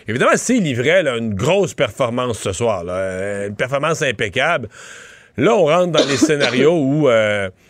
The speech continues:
ces partis d'opposition, lui, lui, lui, il, il aurait la capacité de ramasser beaucoup, là. Et là, c'est les partis d'opposition qui vont compter leurs sièges, puis ce qui leur reste, puis ils pourraient les mettre en, en grande difficulté.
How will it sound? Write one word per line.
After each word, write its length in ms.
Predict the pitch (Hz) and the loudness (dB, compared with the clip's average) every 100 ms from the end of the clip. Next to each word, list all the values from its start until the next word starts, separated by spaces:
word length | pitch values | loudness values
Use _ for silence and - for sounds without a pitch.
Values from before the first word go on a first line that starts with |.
| _ - | _ -14
ces 300 | - - 127 | -8 -2 0
partis 300 | 113 120 160 | 0 -2 -2
d'opposition, 500 | 135 131 120 104 123 | 0 0 -2 -2 -2
lui, 180 | 120 139 | -2 0
lui, 220 | 151 214 127 | 2 2 2
lui, 260 | 170 240 | 2 2
il, 140 | 170 143 143 143 | 2 0 -2 0
il 100 | 135 | 2
aurait 120 | 180 | 2
la 120 | 151 | 2
capacité 400 | 139 123 120 170 | 0 -2 -2 0
de 60 | 135 | 0
ramasser 480 | 139 131 120 151 131 | 0 -2 -2 -2 -2
beaucoup, 400 | 117 104 151 117 | -2 -2 0 0
là. 140 | 87 - - - - | -2 -10 -18 -18 -10
Et 100 | 92 | -4
là, 140 | 117 123 | -2 -2
c'est 140 | 127 | -2
les 60 | 107 | -2
partis 300 | 120 - 156 | -4 -4 -2
d'opposition 600 | - 131 120 98 143 147 | 0 0 -2 0 -2 0
qui 100 | 120 | -2
vont 160 | 117 | -2
compter 380 | 104 120 104 139 | 0 -2 0 0
leurs 180 | 123 98 | 0 -2
sièges, 380 | - 135 143 - | -2 0 0 -4
puis 80 | 101 | -8
ce 100 | - | -4
qui 80 | 120 | 0
leur 220 | 110 101 | 0 0
reste, 320 | 110 139 127 | 0 -2 -2
puis 120 | 110 | -6
ils 20 | |
pourraient 320 | - 117 127 147 | -4 -2 0 0
les 160 | 120 | 0
mettre 340 | 110 135 123 117 | 2 0 0 -4
en, 360 | 110 107 107 | -4 -4 -2
en 60 | 110 | -2
grande 260 | 101 131 123 | -2 -2 -2
difficulté. 720 | 104 - 107 104 90 127 104 | -6 -6 -6 -4 -4 -2 -4